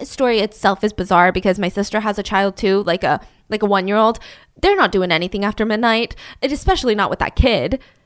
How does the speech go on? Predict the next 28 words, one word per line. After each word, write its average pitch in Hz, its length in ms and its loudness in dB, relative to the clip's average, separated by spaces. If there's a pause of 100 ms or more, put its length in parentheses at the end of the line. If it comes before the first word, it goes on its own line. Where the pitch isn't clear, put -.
(140)
So - 120 -2
you're 277 200 2
gonna 262 160 0
wake 226 360 0
up 262 200 2
your 208 160 0
two-year-old 208 440 0
and 185 100 -8
your 190 100 -4
four-year-old 214 580 2
to 214 80 -4
go 226 160 0
camping 240 560 -2
in 208 160 -4
the 208 80 -2
middle 285 460 0
of 302 160 -2
December 226 720 -2 (240)
when 233 200 4
there's 220 260 2
a - 80 -2
snowstorm 190 1040 0 (800)
because 220 300 0
you 208 60 -4
just - 260 -8
feel 170 160 -8
like 247 340 -8
it? 381 400 -8